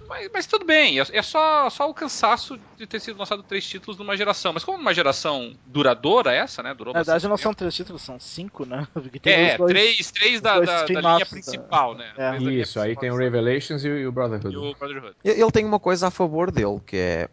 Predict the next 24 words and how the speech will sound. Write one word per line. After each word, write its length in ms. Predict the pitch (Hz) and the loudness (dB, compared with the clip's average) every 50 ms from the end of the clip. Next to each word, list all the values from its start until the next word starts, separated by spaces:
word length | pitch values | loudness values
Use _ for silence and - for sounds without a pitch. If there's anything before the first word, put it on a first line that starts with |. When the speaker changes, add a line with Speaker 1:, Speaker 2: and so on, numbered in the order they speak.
| - - | -8 -6
Speaker 4:
um, 340 | 104 107 104 104 101 101 - - | -6 -4 -4 -4 -4 -6 -6 -6
um 160 | 104 107 107 | -4 -2 -2
motor, 1000 | 104 107 107 107 113 120 120 117 117 - - 127 123 120 113 110 107 104 101 98 98 - _ _ - | -2 -2 -2 2 4 6 6 4 4 2 4 6 6 8 8 6 6 4 2 0 -4 -10 _ _ -2
eu 100 | 113 113 | 0 2
não 120 | 117 120 117 | 2 2 2
diria 280 | 113 113 104 113 104 | 2 2 4 4 2
gráfico, 540 | 95 95 95 95 98 101 - - 95 - - 98 | 4 4 2 2 2 0 -2 -2 -6 -6 -4 -2
mas 220 | 98 104 101 110 | -2 0 0 0
um 80 | 117 110 | 0 0
motor 600 | 113 113 113 107 110 - 123 117 110 107 104 104 | 0 0 0 -2 -2 0 4 4 6 6 4 4
mecânico 1200 | 107 110 113 113 117 117 104 - - 123 117 110 117 117 120 120 - _ _ _ - 139 147 156 _ _ - - - - - - _ | 0 0 0 2 2 2 2 0 0 0 2 2 2 0 0 -2 -4 _ _ _ -4 -2 -2 -4 _ _ -20 -20 -20 -20 -20 -14 _
muito, 720 | - 117 120 123 127 135 135 139 147 156 151 - - 131 | -2 2 4 6 8 8 8 8 8 6 2 0 -2 -2
muito 460 | 123 120 120 123 127 131 131 123 - - | 0 2 2 2 2 2 0 -2 -6 -8
polido. 560 | - 131 123 117 104 101 101 90 - 90 107 - _ _ _ _ _ _ _ _ - | -6 -2 0 0 2 0 0 -2 -4 -6 -6 -10 _ _ _ _ _ _ _ _ -8
Em 120 | - 90 | -8 -4
termos 360 | 90 95 92 90 92 92 92 95 | -2 0 0 0 0 -2 -4 -2
de, 160 | 95 92 - | -2 -2 -2
de 140 | - 92 98 | -2 -2 -4
mecânica, 680 | 98 95 95 - 95 95 98 104 107 101 - 156 - - | -4 -2 0 0 2 2 2 0 -2 -2 -2 -4 -4 -4
Speaker 2:
Não. 300 | - - - - - - - 90 - - - - - - - _ _ _ _ _ _ | -8 -12 -12 -10 -10 -10 -10 -12 -12 -12 -16 -18 -18 -18 -20 _ _ _ _ _ _
Speaker 4:
é, 100 | - 92 | -2 -2
é, 40 | - | 0
é 880 | - 98 101 98 95 95 87 92 95 92 87 78 67 50 50 50 - - | 2 2 2 2 2 2 2 2 2 2 2 0 0 -2 -4 -6 -8 -4
espetacular. 800 | - - - - - - - 110 117 - - 95 87 85 92 - | -2 -2 0 2 0 0 0 -2 -2 -2 -2 0 0 -2 -4 -6